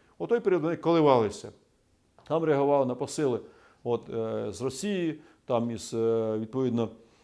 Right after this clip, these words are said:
із Казані, там їм пр-, запрошували, да, не, не проводити ніяких заходів протидії. Там пробував десь,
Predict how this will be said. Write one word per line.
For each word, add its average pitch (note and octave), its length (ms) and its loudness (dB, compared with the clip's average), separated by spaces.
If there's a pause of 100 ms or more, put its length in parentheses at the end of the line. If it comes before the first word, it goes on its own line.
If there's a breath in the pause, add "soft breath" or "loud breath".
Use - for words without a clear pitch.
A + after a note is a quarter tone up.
(260 soft breath)
із - 140 -14
Казані, F3+ 460 6
там D#3 200 -2
їм D3 140 -4 (140)
пр-, C3+ 120 -2
запрошували, C#3 580 0
да, C3 100 0
не, B2 80 -2
не B2+ 140 -2
проводити C#3+ 420 4
ніяких B2+ 320 -4
заходів D3+ 420 0
протидії. C#3 520 -4 (200 loud breath)
Там E3 200 0
пробував C3+ 440 2
десь, B2 320 -4